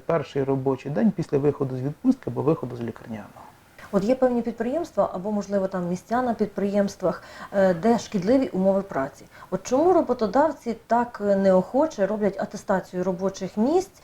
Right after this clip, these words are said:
Speaker 2: і люди, відповідно, втрачають певні виплати?
Speaker 1: Держава встановила такі цікаві правила, значить, що, е, вст-, е, встановлюючи, е, є список номер один і список номер два шкідливих умов праці.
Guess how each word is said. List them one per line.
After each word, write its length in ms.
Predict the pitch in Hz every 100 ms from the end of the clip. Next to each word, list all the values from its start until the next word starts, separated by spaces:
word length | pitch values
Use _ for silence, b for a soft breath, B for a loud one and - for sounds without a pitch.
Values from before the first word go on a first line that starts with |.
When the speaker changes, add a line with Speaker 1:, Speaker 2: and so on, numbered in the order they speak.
| B B B -
Speaker 2:
і 260 | 196 180
люди, 240 | 180 226 233
відповідно, 360 | - 185 208
втрачають 420 | 208 156 220 214
певні 240 | 208 190 196
виплати? 440 | 156 - - - - _ -
Speaker 1:
Держава 560 | 135 139 147 208 208
встановила 480 | - - 143 165 170
такі 260 | 156 135 160
цікаві 420 | - - 135 139
правила, 560 | 139 214 247 151 120 - B B
значить, 500 | 131 135 135 - 135
що, 280 | - - -
е, 880 | - - 131 127 127 127 - - 135
вст-, 40 |
е, 240 | 131 131 127 127 -
встановлюючи, 680 | - 175 202 160 151 -
е, 600 | 131 117 - 131 131 131 135
є 160 | 160
список 400 | - - 175 -
номер 300 | 147 147 147
один 220 | 147 143 131
і 40 |
список 400 | - 139 - -
номер 280 | 131 135 147
два 180 | 214 233
шкідливих 520 | - 131 170 170 151
умов 220 | 139 135
праці. 420 | - 104 69 -